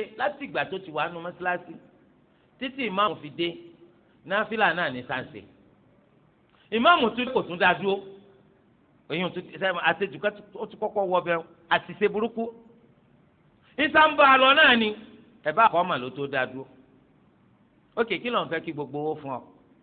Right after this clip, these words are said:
Ká gbósù bàrà bàǹdù fún ọ ni. Ṣé ẹ̀yin dàbí àwa? Àwa là ń ṣe náfìlà, àfi bí Abubakar, àfi bí Umar,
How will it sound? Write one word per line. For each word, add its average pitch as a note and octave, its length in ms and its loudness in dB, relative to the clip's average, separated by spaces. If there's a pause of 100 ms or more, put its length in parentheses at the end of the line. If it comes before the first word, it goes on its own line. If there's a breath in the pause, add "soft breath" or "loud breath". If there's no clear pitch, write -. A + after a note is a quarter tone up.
(520)
Ká E3+ 80 2
gbósù F#3+ 320 -4
bàrà B2 280 0
bàǹdù A#2 340 -4
fún C3 160 -8
ọ B2 100 -2
ni. A2+ 100 -10 (880)
Ṣé G#3 80 0
ẹ̀yin D#3+ 340 -6
dàbí C#3+ 280 0
àwa? A2 280 0 (1120)
Àwa D3 160 0
là C#3 140 2
ń D#3 100 -2
ṣe D3 140 -10
náfìlà, E3 400 -2 (100)
àfi C3+ 220 -8
bí F3+ 120 -4
Abubakar, D#3+ 580 -4
àfi A#2+ 240 -10
bí E3 140 -8
Umar, F3 360 -6